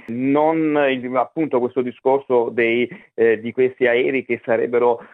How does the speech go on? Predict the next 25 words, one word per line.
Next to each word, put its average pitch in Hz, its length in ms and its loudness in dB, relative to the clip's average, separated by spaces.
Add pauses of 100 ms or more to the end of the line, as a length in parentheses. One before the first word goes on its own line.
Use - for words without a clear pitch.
(120)
eh, 113 320 2
secondo 131 460 0
alcune 123 340 -2
fonti, 117 1080 0
voluti 127 520 0
essere 117 360 -2
consegnati, 113 680 -4
eh, - 400 -8
agli 110 400 2
ucraini 131 580 -2
in 127 80 -4
questo 117 260 -4
momento. 120 380 0
No, 123 160 0
questo 147 300 -2
non 131 200 0
avverrà, 147 680 2
ma 123 200 -2
poi 127 480 2
se 143 300 2 (180)
una 117 240 -2
cosa 131 220 0
del 131 180 0
genere 139 380 0
dovesse 123 720 0